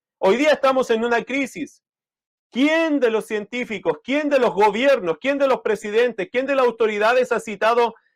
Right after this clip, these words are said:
que esto quizás tenga que ver con Dios? El ser humano,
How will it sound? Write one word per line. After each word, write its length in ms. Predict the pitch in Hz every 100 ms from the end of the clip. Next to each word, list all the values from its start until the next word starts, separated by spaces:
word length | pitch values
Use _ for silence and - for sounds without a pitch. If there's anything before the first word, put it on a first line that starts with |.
| _ -
que 200 | 226 254
esto 460 | 240 247 247 -
quizás 800 | - 220 - - 294 311 302 - -
tenga 320 | 214 208 202
que 140 | 190 185
ver 200 | 185 -
con 220 | 185 165
Dios? 400 | 131 107 _ _ _ _ _ _ _ _ _ _ _ _ _ _ _ _ _ _ _ _ _ _ _
El 140 | 139 135
ser 260 | - 220
humano, 640 | 240 226 226 185 170 165